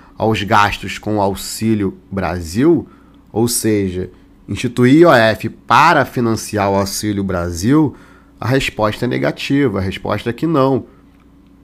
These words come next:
Mas o problema que eu quero que vocês reflitam, eu quero chamar a atenção de vocês, é que o decreto não fez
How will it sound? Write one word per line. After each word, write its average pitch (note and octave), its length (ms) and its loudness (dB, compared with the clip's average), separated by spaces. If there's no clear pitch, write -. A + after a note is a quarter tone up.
Mas G#2 180 -2
o A2 60 -2
problema A2 760 0
que - 100 -18
eu F2+ 100 -12
quero F#2+ 400 -6
que - 100 -16
vocês F#2+ 840 -6
reflitam, G2 1040 -6
eu F2 80 -14
quero F#2+ 340 -8
chamar G2 380 -6
a B2 60 0
atenção G2 520 -6
de F2+ 100 -8
vocês, F#2+ 800 -6
é F#2+ 140 -6
que G2 120 -10
o G#2 60 -4
decreto G#2 640 -4
não A2 180 -4
fez A2 600 -6